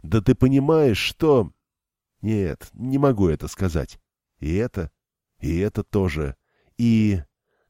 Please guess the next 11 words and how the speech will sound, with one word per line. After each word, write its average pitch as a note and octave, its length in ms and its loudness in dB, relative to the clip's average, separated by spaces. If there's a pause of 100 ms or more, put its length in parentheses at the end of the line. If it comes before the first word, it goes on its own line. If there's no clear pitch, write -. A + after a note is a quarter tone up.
Тэ C#3 220 4
же, E2+ 160 0
раздражённая F#2+ 840 0
и F#2+ 60 2
вымотанная F#2 680 0
не G2+ 140 -2
только - 380 -6
за E2+ 140 0
сегодняшний G2 640 0
день, E2+ 400 0
отрезала. C#2+ 720 -4